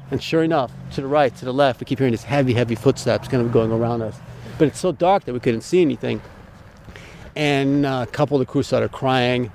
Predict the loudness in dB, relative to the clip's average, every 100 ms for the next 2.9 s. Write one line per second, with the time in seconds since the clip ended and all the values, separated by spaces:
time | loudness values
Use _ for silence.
0 | -6 -2 0 0 0 0 2 2 2 2
1 | 4 2 2 0 -2 -8 -18 -20 -20 -20
2 | -12 2 2 2 -2 2 2 2